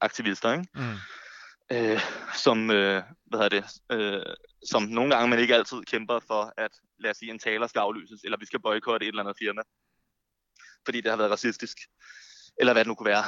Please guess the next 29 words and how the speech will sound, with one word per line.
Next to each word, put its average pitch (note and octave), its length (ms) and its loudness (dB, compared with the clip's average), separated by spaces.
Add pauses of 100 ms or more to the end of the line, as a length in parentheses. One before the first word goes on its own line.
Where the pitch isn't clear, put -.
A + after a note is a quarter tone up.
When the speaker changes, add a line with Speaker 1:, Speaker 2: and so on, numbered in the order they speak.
(200)
Speaker 1:
boykotte A2 260 -2
en A2 60 -10
kunstner. A2 380 -6 (960)
Men C#3+ 160 0
man B2+ 100 0
må A#2 60 -2
nok D3+ 160 -2
bare F#3 140 2
sige, E3+ 300 -6 (680)
at - 80 -8
det D#3+ 80 2
her F#3+ 100 2
med C#3 140 2
boykotte, B2+ 560 2
og G#2+ 100 -4
det D3 80 -8
her D#3 100 0
med C3 100 -6
at A2+ 100 -6
gå D#3 220 -6
efter, B2+ 460 -4 (320)
øh, G#2 460 -6
hvad G#2+ 80 -8
hedder G#2 140 -4
det, G2 260 -10 (300)
gå D3 120 6
efter B2+ 220 6
nogens A#2+ 280 -2
rygte, B2 300 2